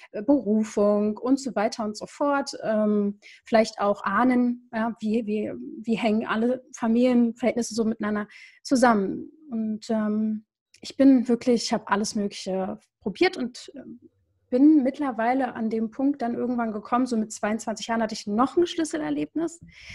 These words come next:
äh, was mich dann dazu geführt hat, was ich heute mache tatsächlich. Weil die Ernährung und die Körperebene war mein erster Schritt,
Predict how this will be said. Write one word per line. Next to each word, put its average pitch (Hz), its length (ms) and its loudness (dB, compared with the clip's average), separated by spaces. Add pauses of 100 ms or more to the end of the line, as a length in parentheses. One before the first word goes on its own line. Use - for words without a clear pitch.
(560)
äh, 247 180 6
was 262 180 4
mich 269 160 6
dann 233 220 4
dazu 240 320 0
geführt 247 280 0
hat, 226 120 2
was 226 160 -2
ich - 120 -8
heute 220 220 0
mache 240 320 0
tatsächlich. - 760 -12
Weil 214 140 2
die 233 160 -2
Ernährung 302 560 4
und 240 180 -6
die 220 60 -6
Körperebene 254 680 0
war 226 120 2
mein 220 140 0
erster 214 380 -6
Schritt, - 440 -8